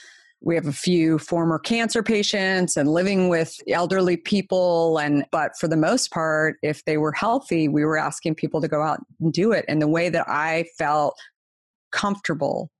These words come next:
asking other people to do that was to lead that.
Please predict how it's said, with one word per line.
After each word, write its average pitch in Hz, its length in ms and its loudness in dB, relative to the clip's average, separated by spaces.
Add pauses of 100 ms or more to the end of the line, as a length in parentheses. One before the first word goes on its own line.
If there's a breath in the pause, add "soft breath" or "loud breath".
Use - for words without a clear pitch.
(420)
asking 160 500 -2
other 147 380 0
people 160 300 -2
to 151 100 -2
do 185 240 0
that 147 420 -2
was 156 540 0 (160)
to 151 500 2 (600)
lead 180 640 2 (360)
that. 151 320 -4